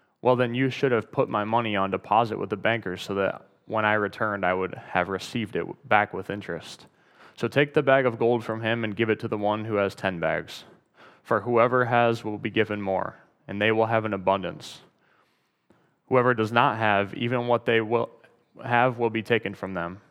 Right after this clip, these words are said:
And throw that worthless servant outside into the darkness, where there will be weeping and gnashing of teeth.' So when Isaac asked me to preach, um, I just said yes. I didn't have anything prepared, 'cause I,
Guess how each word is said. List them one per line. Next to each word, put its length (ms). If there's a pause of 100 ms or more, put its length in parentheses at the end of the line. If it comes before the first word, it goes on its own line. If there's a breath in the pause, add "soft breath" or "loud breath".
(160)
And 100
throw 200
that 200
worthless 380
servant 300
outside 440
into 140
the 60
darkness, 720
where 120
there 80
will 40
be 120
weeping 380
and 60
gnashing 360
of 80
teeth.' 420 (3250 loud breath)
So 100
when 60
Isaac 240
asked 240
me 100
to 220 (240)
preach, 540 (600 loud breath)
um, 360
I 120
just 160
said 140
yes. 260
I 40
didn't 140
have 100
anything 160
prepared, 480 (180)
'cause 120
I, 80